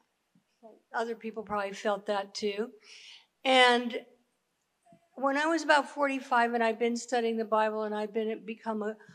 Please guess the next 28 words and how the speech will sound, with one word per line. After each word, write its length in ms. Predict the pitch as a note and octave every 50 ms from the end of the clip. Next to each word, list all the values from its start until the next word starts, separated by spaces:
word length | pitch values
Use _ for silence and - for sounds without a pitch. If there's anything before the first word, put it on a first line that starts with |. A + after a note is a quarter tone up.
| - _ _ _ -
a 40 | A3+
believing 560 | G#3+ A3+ A3 A3+ A3+ A3+ A3 G#3+ A3 G#3+ G3+
Christian, 720 | G3 - - A#3 A#3 A3 - - - A3 G#3+ G#3 G#3 G#3 - _ _ _ _ _ _ _ _ _ _ _ _ -
and 160 | C4 C4 C4
I 140 | B3+ B3 B3
started 640 | B3 - - - - D4 C#4 C#4 C#4 C#4+ C#4+ C4+ A#3+ A3+ - - - - - _ _ _ _ _ _ -
reading 500 | B3 B3+ C4 C4 C4 C4 B3+ B3 B3 A#3
the, 220 | A3+ A3 G#3 G#3 - - _ -
the 80 | A#3+
Ten 280 | A3 - B3 A#3+ A#3 A3+
Commandments, 560 | - A#3 A#3 A3+ A3 A3 A3 A3 G#3+ G#3+ -
and 220 | A#3 A3 G#3+ G3+ - - - - - _ _ _ _
for 120 | _ C4 A#3+
some 240 | A#3+ C4 C4 B3+
reason, 300 | B3+ B3+ B3+ A#3 B3 A#3+
this 360 | A3+ A#3+ B3+ B3 - - - -
particular 600 | - B3+ A#3+ - B3+ B3 B3+ - B3 A#3+ A#3 A3+ A3+
commandment 560 | A3+ - A#3 A#3 A3+ A3 A3 A3 A3 A#3 A#3+ -
really 420 | G#3 G#3 A3 A3 A3 G#3+ A3 A3 G#3
struck 480 | G#3 - - - A#3 A3 G#3+ G#3+ - A3
me. 280 | G#3 G3 G3 F#3+ G3 - - - - _ -
I 100 | A3+ A3
thought, 220 | G#3 A#3 A3+ G#3+ A3
"Well, 340 | A3+ A3+ A3 A3 A3 - - _ _ _ _
<sighs> 560 | - - - - - - _ _ _ _ _ -
am 140 | A3+ A3+ A3
I 160 | G#3+ G#3 G#3+ -
honoring 760 | - G#3+ G#3+ A3 A3 A3 G#3 G3+ G3 F#3+ F#3+ F#3+ F#3+ F#3+